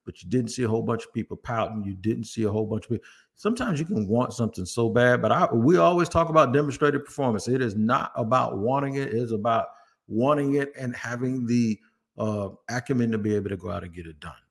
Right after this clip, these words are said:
And so far at six and two, the team has gotten it done.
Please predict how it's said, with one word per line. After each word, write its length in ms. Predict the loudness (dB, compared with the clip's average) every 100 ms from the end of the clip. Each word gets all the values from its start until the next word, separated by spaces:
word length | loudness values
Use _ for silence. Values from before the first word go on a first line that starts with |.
| _
And 160 | -10 -6
so 160 | -2 -2
far 260 | 0 0
at 60 | 2
six 240 | -2 -4
and 100 | -4
two, 180 | -2 -2
the 120 | -2
team 400 | -2 0 0 -4 -12 _ _ _ -8
has 180 | -6 -4
gotten 340 | -4 -4 -6
it 160 | -12 -14
done. 140 | -16